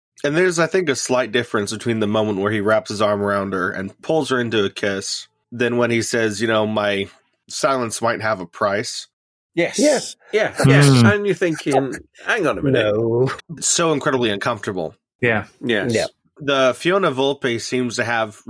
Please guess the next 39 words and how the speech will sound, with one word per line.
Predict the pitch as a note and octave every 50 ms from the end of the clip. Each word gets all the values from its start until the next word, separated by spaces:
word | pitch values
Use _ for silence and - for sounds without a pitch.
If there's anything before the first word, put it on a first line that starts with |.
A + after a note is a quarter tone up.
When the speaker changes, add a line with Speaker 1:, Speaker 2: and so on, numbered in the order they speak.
| C#3 C3+ A2
Speaker 1:
she's | - - C#3+ C3 A2+
got | B2 C3 A#2+
a, | A#2+ - - A#2
a |
mind | A2+ A2+ A#2 A#2+ B2 A#2 A#2
of | G#2
her | G#2+ G#2 A#2 B2
own, | A#2 G#2+ G2+ G2+ G#2 A2+
so | - - - F2+ - - - _ _ _ _ _ -
that's | B2 C3 B2 - -
not | C#3 C#3 B2+ B2+
as | A#2+ G#2+
objectionable | A#2+ A#2+ A2 G#2 A#2+ A2+ - - B2+ A#2+ G#2 G#2 G#2 G#2
on | G#2 G2+
its | F#2+ E2 - -
face. | - A#2+ G2+ F#2+ F#2+ - - - - _ _ _ _ _ _ _ _ _ _ _ _ - -
Speaker 2:
You | - E3+ D#3+
can | D3+ D#3+ D3+ C#3
excuse | - - - - - - - D#3+ D#3 D#3 D3+ D3+ D3 -
some | - - - - - - - - D#3 D3 C#3+
of | C3+
the | C3+ B2+
things | - C#3 B2+ B2 A2+ - B2+
with | A#2+ G#2+ -
Fio-, | - A2+ A#2+ A#2+ A#2 - - - -
Fiona | - - C#3+ C3 A#2+ A#2 A2+ A2 G2
Volpe | A#2 A2 G#2+ G#2 - A#2 G#2+ A2 A2 G#2+ _ - - - - _ _ _ _ _ _ -
because | D3 C3 - - - - C#3+ C3 A#2+ -
of | C#3 A2+
the | - A#2+
character | - - C3+ A#2 A2+ A2 G#2+ G2+ - - G#2+ F#2+
she | - - A#2 G2+ G2+
is. | G2 F#2+ F#2 - -
I | -
mean, | A2 G#2+ G#2+ G#2 G#2 G#2+ - _ _ _ _ _ _ _ _ _ -
you | C#3
know, | A2+ G#2 G2+ - -
she | - - - C#3 A#2
kills | - - - C#3 B2 A#2+ A2+ A2+ G#2 -